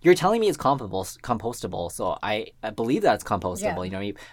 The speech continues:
Speaker 1: But now you're saying I have to read the fine print and then double check with my composting facility to make sure that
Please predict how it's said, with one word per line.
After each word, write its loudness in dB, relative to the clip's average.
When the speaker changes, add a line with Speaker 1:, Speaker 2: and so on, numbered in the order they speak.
Speaker 1:
But 2
now 0
you're 2
saying -2
I 0
have -2
to 0
read -6
the -2
fine -2
print -2
and -6
then -2
double 2
check -8
with -6
my -6
composting -6
facility -4
to -4
make -4
sure 0
that 0